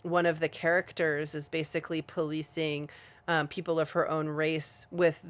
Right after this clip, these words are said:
the, um, idea that you have to be a credit to the race. Right. And so, and this is covered in, um, a book I'm reading, um, called How to Be an Anti-Racist, which is an incredible resource if you're interested in understanding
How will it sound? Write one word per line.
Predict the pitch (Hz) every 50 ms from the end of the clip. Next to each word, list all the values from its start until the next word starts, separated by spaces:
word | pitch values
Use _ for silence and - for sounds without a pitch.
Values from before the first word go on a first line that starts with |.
| 165 170
the, | 165 156 156 151 151 151 156 151 - - _ _ _ -
um, | 170 156 147 143 147 147 - -
idea | 175 170 165 156 156 175 175 175 175 170 160
that | 151 160 147 147 147 147 -
you | 165 156
have | 160 160 -
to | -
be | 156 160 160
a | 151
credit | - - - - 160 151 151 151 - -
to | - - 156 139
the | 143 143
race. | 139 - 196 208 - - 151 - - - - - - - - - - - - - - - -
Right. | 160 147 151 151 -
And | 180 175 165 156
so, | - - 170 160
and | 147 135 180 185
this | 202 202 -
is | 226 202 -
covered | - - 208 175 180 170 175 175
in, | 175 165 156 160 160 160 - -
um, | 160 147 147 151
a | - 165
book | 151 - 165 165 -
I'm | 165 156 156
reading, | 156 160 160 156 160 156 156 151 156 156 156 -
um, | - 156 151 143 151 156
called | - 160 156 147
How | 151 156 156
to | 156
Be | 151 160 151
an | 151 143
Anti-Racist, | 143 151 147 - - 156 139 143 143 147 147 - - 143 143 147 - - - -
which | - 151 - -
is | 160 151 151 - - -
an | - 165
incredible | 165 160 151 - 165 156 156 147 151 151 151 143
resource | 143 - 151 143 - - - 160 156 156 156 - -
if | 151 -
you're | 160 156 160 160
interested | 165 165 156 - 165 - - - 165 151
in | 151 147 143 147 - - - - - - -
understanding | 180 180 175 175 - - - - 165 160 160 160 156 156 151 147 151 156